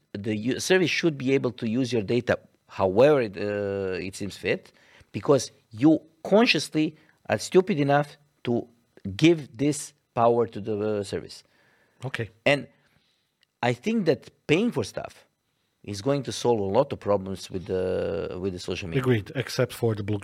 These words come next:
Speaker 2: blue check mark.
Speaker 1: Uh, a-, a-, eight dollars.
Speaker 2: <laughs>
Speaker 1: Whe-, uh,
Speaker 2: Yeah, yeah.
Speaker 1: uh, with, with, with the asterisk when it applies.
Speaker 2: Yeah, okay.
Speaker 1: Okay, so let's finish these things up.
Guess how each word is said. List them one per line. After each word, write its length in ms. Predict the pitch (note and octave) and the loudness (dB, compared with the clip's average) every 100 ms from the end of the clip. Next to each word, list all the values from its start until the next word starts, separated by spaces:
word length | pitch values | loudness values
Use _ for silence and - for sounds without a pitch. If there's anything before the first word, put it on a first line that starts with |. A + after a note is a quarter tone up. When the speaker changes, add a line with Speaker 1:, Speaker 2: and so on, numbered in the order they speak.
| - | -4
Speaker 2:
blue 140 | A2 | -2
check 280 | G#2 G#2 - | -2 -6 -10
mark. 240 | F2 - - _ _ _ _ _ _ _ _ _ _ _ _ _ - | -16 -18 -20 _ _ _ _ _ _ _ _ _ _ _ _ _ -4
Speaker 1:
Uh, 120 | G2+ - | 0 2
a-, 40 | |
a-, 380 | C3 B2+ B2 C#3+ D#3 | 2 2 0 0 0
eight 80 | C3 | 2
dollars. 440 | A#2 F2+ - - _ - - A#2+ | 2 0 -8 -20 _ -20 -12 -10
Speaker 2:
<laughs> 360 | B2 - _ | -10 -14 _
Speaker 1:
Whe-, 260 | - A#2 - | 0 2 2
uh, 540 | G#2+ A2 G#2 G2+ G#2 E3+ | 0 -2 -4 -6 -6 2
Speaker 2:
Yeah, 300 | C4 B3+ D#3+ | 4 4 0
yeah. 300 | G#2+ - B2+ | -6 2 2
Speaker 1:
uh, 140 | B2+ C3+ | 2 -2
with, 180 | B2+ D#3 | 0 0
with, 180 | C#3+ D3+ | 2 2
with 160 | D3+ D3+ | 4 6
the 80 | D#3+ | 6
asterisk 460 | E3+ A#2+ D3 - - | 6 2 -2 -4 -10
when 200 | G#2 A#2+ | -2 0
it 120 | A#2 | 0
applies. 420 | G2+ G2 - - - _ | -2 -4 -6 -10 -20 _
Speaker 2:
Yeah, 140 | G#2 E2+ G2+ | -12 -10 -10
okay. 280 | - F2+ - - _ - | -10 -12 -14 -20 _ -2
Speaker 1:
Okay, 220 | B2+ E2+ - - - | -2 -2 -8 -18 -16
so 380 | - G3 D#3 - _ _ - | -2 2 2 0 _ _ -4
let's 320 | B2 D3 - | 0 0 0
finish 220 | D3 B2 | -4 -2
these 160 | B2 - | -4 -6
things 220 | A2+ G#2+ | -4 2
up. 240 | D3+ D3 | 2 2